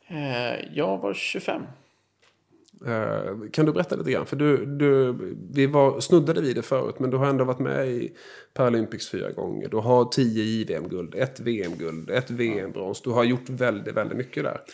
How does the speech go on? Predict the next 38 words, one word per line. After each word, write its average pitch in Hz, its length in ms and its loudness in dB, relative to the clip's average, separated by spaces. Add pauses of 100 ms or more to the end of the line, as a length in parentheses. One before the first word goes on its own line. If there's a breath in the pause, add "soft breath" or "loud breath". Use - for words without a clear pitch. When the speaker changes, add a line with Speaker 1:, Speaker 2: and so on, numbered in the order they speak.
Speaker 1:
Alltså, 185 160 0 (240)
mitt 233 400 -4
stora 170 520 6
mål 160 360 6
när 110 80 2
jag 110 140 8
var - 160 2
yngre 127 240 4
var 95 100 8
att - 80 -2
jag 117 80 0
skulle - 140 -8
bli 113 100 -4
bäst - 340 -6
i - 20 -4
världen 80 240 -4
på 92 80 -10
friidrott. - 500 4
Speaker 2:
Mm. 139 280 0
Speaker 1:
Jag 180 140 2
skulle 202 160 0
vinna 190 160 6
guld 202 280 8
på 190 80 -8
Paralympics 156 520 4
på 143 80 -6
femtonhundra 127 480 0
meter. - 320 -2 (480)
That's - 300 2
it. - 260 -14
Det, 156 140 4
Speaker 2:
Punkt. 147 120 8 (180)
Speaker 1:
det, 147 100 -2 (280 loud breath)
det 165 140 6
var 147 180 4
mitt 131 140 -6
mål. 143 300 0
Så. - 220 -6